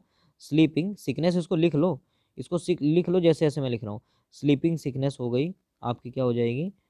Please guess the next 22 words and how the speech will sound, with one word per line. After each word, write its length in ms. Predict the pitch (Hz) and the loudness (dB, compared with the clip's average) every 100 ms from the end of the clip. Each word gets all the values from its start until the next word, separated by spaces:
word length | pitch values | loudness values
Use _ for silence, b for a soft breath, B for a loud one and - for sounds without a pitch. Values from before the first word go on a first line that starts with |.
| _ _ - | _ _ -6
मलेरिया 540 | 123 131 135 135 147 | 0 6 6 6 6
हो 120 | 135 | 4
जाएगी, 440 | 117 117 113 123 170 _ _ _ - | 4 2 2 -2 -8 _ _ _ -6
आपका 240 | 127 127 131 | -4 -2 -4
क्या 180 | 135 | -2
हो 80 | 127 | -2
जाएगा, 400 | 120 120 120 160 - _ _ _ 120 | 0 0 -2 -4 -10 _ _ _ -8
डेंगू 520 | 113 135 143 151 151 | 4 6 6 2 2
हो 120 | 120 | 2
जाएगा। 320 | 113 110 117 | 0 0 -2
क्या 140 | 123 139 | -2 -2
हो 60 | |
जाएगा 220 | 123 110 | -2 -2
आपका, 220 | 107 - 110 | -6 -8 -12
डेंगू 600 | 110 123 127 131 139 135 _ _ _ _ _ _ _ _ _ _ _ _ _ _ _ | -4 -2 -2 -4 -8 -12 _ _ _ _ _ _ _ _ _ _ _ _ _ _ _
हो 100 | 120 | -6
जाएगा। 420 | 117 113 110 127 151 _ _ _ - | 0 0 0 -4 -8 _ _ _ -14
और 120 | 120 | -8
क्या 120 | 117 127 | -2 0
हो 60 | |
जाएगा 260 | 120 120 117 | 2 0 -2
आपका, 340 | 117 135 175 | -6 -8 -10